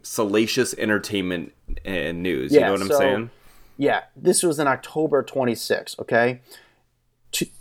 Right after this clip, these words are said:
Speaker 2: two, three months later, again, um, Sheen, Charlie, is in Las Vegas,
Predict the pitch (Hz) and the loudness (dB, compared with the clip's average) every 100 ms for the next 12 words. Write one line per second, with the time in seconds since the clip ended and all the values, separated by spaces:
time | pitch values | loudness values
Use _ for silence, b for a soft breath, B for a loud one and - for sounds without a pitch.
0 | - - - 180 185 - 147 175 165 151 | -20 -8 2 4 4 0 0 2 2 -2
1 | 131 147 160 165 151 - - 135 131 135 | -4 -2 4 4 4 -4 -12 -4 2 4
2 | 135 135 - 120 120 120 117 117 117 _ | 2 -2 -2 2 2 2 0 -2 -8 _
3 | - - 156 143 131 143 139 117 120 117 | -14 -2 0 2 0 -2 2 4 4 2
4 | 120 117 113 139 151 165 147 123 104 113 | 0 0 -2 -2 0 0 0 0 0 0
5 | - - | -2 -8